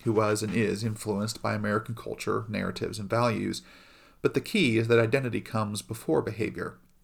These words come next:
We almost always do the reverse. We define identity on the basis of behavior. We tell people what they must do, imperative, to find out who they are, indicative. Paul does the opposite. He tells them who they are, and then how they should live.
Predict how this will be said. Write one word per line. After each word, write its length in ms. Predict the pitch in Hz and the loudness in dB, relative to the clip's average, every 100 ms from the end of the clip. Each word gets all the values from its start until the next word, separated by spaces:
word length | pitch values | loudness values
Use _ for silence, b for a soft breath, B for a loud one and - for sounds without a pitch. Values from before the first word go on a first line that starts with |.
| _ B B B | _ B B B
We 140 | 175 202 | 2 4
almost 240 | 202 185 | 4 6
always 360 | 147 143 107 - | 4 6 2 2
do 140 | 110 | -4
the 100 | 110 | -2
reverse. 560 | 110 110 - - - - _ _ _ - | -2 -2 -4 -4 -6 -8 _ _ _ -2
We 140 | 123 | 0
define 380 | 123 - 147 135 | 0 2 2 4
identity 500 | 113 110 104 92 101 | 2 2 0 -2 -2
on 140 | 104 | -4
the 60 | 107 | -2
basis 440 | 151 170 - 110 | 2 2 0 -2
of 140 | - - | -4 -8
behavior. 480 | 107 - - - - - | -8 -6 -6 -10 -10 -6
We 120 | 110 | -4
tell 220 | - - | -2 -4
people 380 | - 104 110 107 | -4 -4 -2 -2
what 140 | 98 | -2
they 80 | - | -4
must 300 | - - - | -6 -6 -2
do, 400 | 135 98 107 131 | 0 0 -2 -4
imperative, 640 | 120 113 - 101 - - 117 B B B - | -6 -8 -6 -6 -2 -2 -4 B B B -14
to 80 | |
find 300 | 123 135 113 | 0 2 4
out 180 | 107 101 | 2 -2
who 140 | - 98 | -2 -4
they 140 | 101 | 0
are, 420 | 110 107 85 - - - | 2 2 2 -6 -14 -8
indicative. 560 | 107 104 101 - - - - _ _ - B B B | -4 -4 -4 -8 -10 -20 -20 _ _ -20 B B B
Paul 200 | - 165 | 2 4
does 180 | 156 123 | 6 6
the 100 | 113 | 4
opposite. 460 | 104 101 - - - _ _ _ _ _ | 2 0 -4 -4 -6 _ _ _ _ _
He 80 | 131 | -6
tells 320 | - 156 151 | 4 6 6
them 160 | 139 120 | 2 0
who 200 | 135 127 | -2 0
they 140 | 127 | 0
are, 420 | 107 92 - 107 - | 0 0 -2 -6 -4
and 180 | 123 135 | 0 4
then 280 | 117 90 | 4 2
how 160 | 104 107 | -4 -4
they 140 | 101 | -4
should 180 | - - | -6 -4
live. 380 | 110 113 80 - | 0 2 2 -4